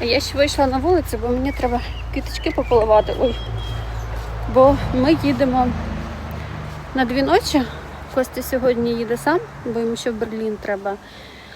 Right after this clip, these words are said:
А ми завтра з Тьомою їдемо, повертаємося в п'ятницю ввечері. А в мене є тут деякі, деякі квіточки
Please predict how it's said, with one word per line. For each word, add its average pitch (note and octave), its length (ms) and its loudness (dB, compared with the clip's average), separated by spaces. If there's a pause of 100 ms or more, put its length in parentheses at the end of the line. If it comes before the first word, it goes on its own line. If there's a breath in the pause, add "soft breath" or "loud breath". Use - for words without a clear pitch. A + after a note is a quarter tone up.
(360 loud breath)
А A3+ 720 6 (500 loud breath)
ми B3 200 2
завтра A3+ 400 4
з - 80 -10
Тьомою C#4 320 0
їдемо, B3+ 420 -4
повертаємося A#3+ 680 -2
в G#3 40 -6
п'ятницю A3+ 640 -2
ввечері. G#3 460 -4
А A#3+ 60 0
в B3 40 -2
мене C#4 180 0
є B3+ 120 -2
тут B3 220 -4
деякі, A#3+ 280 0
деякі A3+ 440 0
квіточки A3+ 500 -4